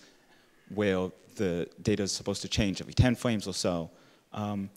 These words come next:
retargeting. Retargeting is cap-, you, let's say, recorded an actor who is two meters tall, but you want to drive a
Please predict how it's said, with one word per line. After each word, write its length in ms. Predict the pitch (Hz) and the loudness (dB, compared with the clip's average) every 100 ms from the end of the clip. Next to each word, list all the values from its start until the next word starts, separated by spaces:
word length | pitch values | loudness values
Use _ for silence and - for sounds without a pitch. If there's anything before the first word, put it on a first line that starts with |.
| - - | -16 -2
retargeting. 560 | 135 - 139 135 104 104 | 2 8 8 8 4 -4
Retargeting 460 | 113 139 127 123 117 | 2 2 4 2 0
is 140 | 110 | -2
cap-, 400 | - 143 131 - - | 2 4 4 0 -10
you, 380 | 120 127 123 | -4 -2 -2
let's 180 | 120 117 | -4 -4
say, 380 | - 117 120 110 - - - | -2 0 0 -4 -8 -12 -10
recorded 440 | 117 131 131 127 | -2 2 4 4
an 420 | 107 113 107 107 - | 2 2 0 0 0
actor 320 | 120 - 127 | 0 0 -4
who 160 | 117 | -2
is 100 | 113 | -4
two 160 | - 131 | -2 0
meters 240 | 123 110 | 0 0
tall, 440 | - 135 110 98 - - - | 2 4 4 2 -2 -12 -8
but 120 | 113 107 | -4 -2
you 100 | 107 | 0
want 160 | 113 | 0
to 60 | 113 | 0
drive 680 | 101 113 113 110 110 101 - - - | 0 0 2 0 0 -4 -12 -20 -8
a 320 | 110 104 101 | -2 0 2